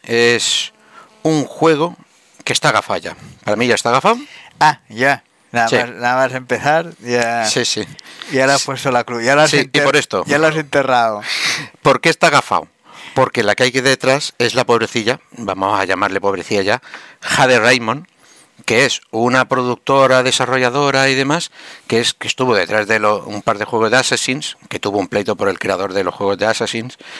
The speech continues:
Speaker 1: que la contrató Google para montar Stadia, que le dio un estudio, que estaba haciendo un trabajo. Eh, antes de eso creo que habían hecho ella algo y se lo cancelaron.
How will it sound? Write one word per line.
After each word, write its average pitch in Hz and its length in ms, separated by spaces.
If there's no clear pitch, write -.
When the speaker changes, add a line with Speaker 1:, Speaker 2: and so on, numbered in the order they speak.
Speaker 1:
que 104 380
la 95 140
contrató 101 540
Google 107 340
para 98 560
montar 101 840
Stadia, 120 520
que 117 100
le 95 120
dio 104 160
un 101 80
estudio, 131 680
que - 80
estaba 95 280
haciendo 107 200
un 101 80
trabajo. 127 600
Eh, 104 720
antes 143 320
de 156 60
eso 147 200
creo - 180
que 113 100
habían 117 280
hecho 123 340
ella 113 300
algo 110 280
y 110 160
se - 160
lo 104 100
cancelaron. 123 680